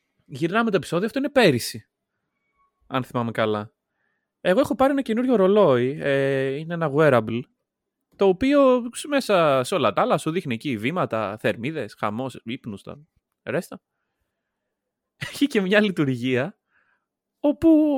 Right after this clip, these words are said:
όταν, βρε παιδί μου, κάθεσαι πάρα πολύ ώρα, σου λέει, «Σκοπάνω, ρε». Το λέει με έναν πολύ επίμονο τρόπο όμως. Ε, κάνουμε, λοιπόν, το επεισόδιο. Προφανώς το επεισόδιο κρατεί, κρατάει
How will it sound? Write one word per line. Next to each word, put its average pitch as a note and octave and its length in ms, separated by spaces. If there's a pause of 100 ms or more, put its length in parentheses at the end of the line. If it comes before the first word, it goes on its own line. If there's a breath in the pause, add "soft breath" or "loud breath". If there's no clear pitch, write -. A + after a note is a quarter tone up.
(140)
όταν, C4 280
βρε F3+ 100
παιδί E3 200
μου, E3 80
κάθεσαι E3 320
πάρα D#3+ 220
πολύ C3 240
ώρα, C#4+ 140
σου C#4 140
λέει, D#4 140 (460)
«Σκοπάνω, A2+ 500
ρε». B2 160 (1400)
Το C4 120
λέει D#4 160
με F4 100
έναν F4 200
πολύ C#4 560 (1200)
επίμονο F3+ 680
τρόπο A2 540
όμως. G2 420 (840)
Ε, B2+ 960 (360)
κάνουμε, F4+ 260
λοιπόν, G3+ 220
το F#3 80
επεισόδιο. E3+ 500
Προφανώς A#3 360
το - 40
επεισόδιο F#3+ 260
κρατεί, F3 400
κρατάει E3+ 380